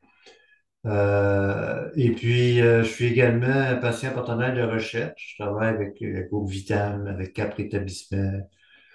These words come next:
Puis entre ça, ben, j'ai, j'ai, j'ai la chance d'être chargé de cours, euh, à la faculté de médecine. Donc, euh, je suis entouré de, de gens passionnants.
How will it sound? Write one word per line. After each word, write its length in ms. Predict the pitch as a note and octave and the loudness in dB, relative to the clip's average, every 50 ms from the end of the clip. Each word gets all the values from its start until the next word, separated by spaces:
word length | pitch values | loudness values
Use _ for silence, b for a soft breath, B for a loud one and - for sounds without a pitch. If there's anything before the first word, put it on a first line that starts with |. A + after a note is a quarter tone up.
| b b b b b b _ _ - | b b b b b b _ _ -4
Puis 160 | - B2 A2+ | 2 4 6
entre 260 | A#2 A#2 A2+ A2+ A2+ | 6 6 6 4 2
ça, 260 | A2+ - - C3 B2+ | 2 4 2 2 2
ben, 180 | A2+ A2+ A2 A2 | 4 4 2 2
j'ai, 320 | G#2 G2 G#2 G#2 G#2 G#2 | 2 0 0 -2 -2 -2
j'ai, 260 | G2 G2 G#2 G#2 G2+ G2 | -4 -4 -4 -4 -4 -4
j'ai 180 | G2 G#2 G#2 G#2 | -4 -4 -2 -2
la 120 | G#2 G2+ | -2 -2
chance 440 | F#2+ - - A#2 A#2 A#2 A#2 A2 G2+ | -4 -2 -2 0 0 0 0 -2 -2
d'être 340 | G#2 G2+ G2+ - - G2+ G2 | -2 -4 -4 -6 -6 -8 -6
chargé 520 | - - - B2 G#2+ G2+ G2+ G#2+ A2+ A2 | -6 -2 0 0 0 0 -2 -4 -4 -6
de 40 | - - | -6 -6
cours, 420 | A#2 A#2 A#2 A2+ A2+ G#2 G2+ G#2 | -4 -2 -2 0 -2 -2 -4 -4
euh, 260 | G#2 A2 A#2+ B2 C3 B2+ - - - | -6 -6 -8 -8 -10 -12 -12 -12 -10
à 60 | A2+ | -10
la 40 | - | -6
faculté 340 | - G#2+ G#2 A2 G#2+ A#2+ A#2 | -4 -2 -2 0 2 2 4
de 60 | A2+ | 4
médecine. 480 | A2+ G#2 G2+ - - A#2+ A#2+ C3 C#3 A#2+ | 4 2 2 -2 -2 -2 0 0 0 -2
Donc, 400 | A2 A2 A2 A#2 A#2 A2+ A2+ A2 | 0 0 0 0 0 0 -2 -2
euh, 320 | G#2+ G2+ G2+ G2+ G2+ - - _ _ _ _ _ _ | 0 0 0 0 -2 -6 -10 _ _ _ _ _ _
je 80 | - - | -6 0
suis 60 | C#3 C3+ | 2 2
entouré 460 | C3 C3 C#3+ C#3 C3+ C3+ D3 F3+ E3 | 2 4 6 6 8 8 8 6 6
de, 160 | D3 B2 A#2 | 6 4 4
de 200 | A2+ A#2+ A#2 A#2 | 4 2 2 0
gens 240 | A2+ A2+ B2+ C3 C3 - | 2 0 -2 -4 -4 -2
passionnants. 640 | B2+ A#2+ - - A#2+ A2+ G#2+ G#2+ A2 B2 D3 | -2 -2 -2 -2 -6 -6 -4 -4 -4 -6 -6